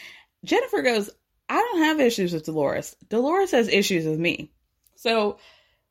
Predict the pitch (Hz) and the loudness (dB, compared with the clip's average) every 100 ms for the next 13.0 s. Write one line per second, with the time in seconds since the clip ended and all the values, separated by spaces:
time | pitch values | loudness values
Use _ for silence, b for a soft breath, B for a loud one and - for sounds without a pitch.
0 | - 277 349 539 349 - 254 277 220 175 | -6 0 4 4 4 2 0 2 2 2
1 | 170 175 - 214 202 240 226 208 202 _ | 2 -2 -8 -6 -4 -4 -2 -2 -4 _
2 | _ _ _ _ - 226 233 254 247 247 | _ _ _ _ 0 4 4 2 -4 -6
3 | _ _ _ _ 190 170 185 226 330 - | _ _ _ _ -18 -6 0 0 0 -2
4 | 285 233 302 - - _ _ _ - 190 | -2 -2 -4 -8 -20 _ _ _ -8 -6
5 | 185 202 180 - 156 202 247 185 - 165 | -2 0 0 -2 -2 0 0 -2 -2 -6
6 | 143 190 277 330 370 403 453 494 494 _ | -2 -2 -2 -4 -6 -2 0 -2 -4 _
7 | _ _ _ - - - - _ _ _ | _ _ _ -20 -20 -20 -20 _ _ _
8 | 277 302 359 339 - - - - 285 262 | 0 4 4 2 -4 -2 -2 0 0 0
9 | 247 240 233 B B B - 262 554 240 | 2 -2 -2 B B B -2 0 4 4
10 | 247 247 240 240 240 277 320 302 240 262 | 2 2 2 2 0 0 2 0 0 -2
11 | 370 233 202 202 202 190 185 190 180 - | 0 0 0 0 0 0 -2 0 -2 -2
12 | 170 156 - - 247 - - - - | -4 -4 -6 -2 0 -2 -6 -20 -20